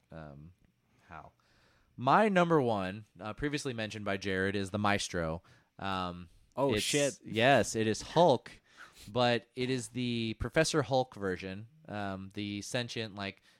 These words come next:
Speaker 1: not controlled by his anger version of the Hulk, um, decides that he's the most powerful there is, and because of that, he should rule the world, kills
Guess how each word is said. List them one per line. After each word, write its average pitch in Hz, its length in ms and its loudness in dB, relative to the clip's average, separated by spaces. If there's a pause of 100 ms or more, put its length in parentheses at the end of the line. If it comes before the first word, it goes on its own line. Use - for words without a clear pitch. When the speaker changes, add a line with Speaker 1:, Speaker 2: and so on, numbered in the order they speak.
Speaker 1:
not 120 220 2
controlled 113 360 -4
by 98 160 0
his 101 160 -2
anger 95 300 -4
version 95 340 -4
of 87 80 -10
the 85 80 -6
Hulk, 156 340 2 (420)
um, 98 580 0 (320)
decides 139 680 4
that 117 380 4 (320)
he's 139 340 -4
the 127 140 0 (260)
most 175 200 0
powerful 101 420 4
there 95 160 2
is, 120 280 0
and 101 260 -4
because 139 340 0
of 101 100 -4
that, 92 220 -2
he 104 120 -6
should 98 200 -10
rule 110 200 -2
the 135 60 0
world, 104 360 2 (540)
kills 170 380 4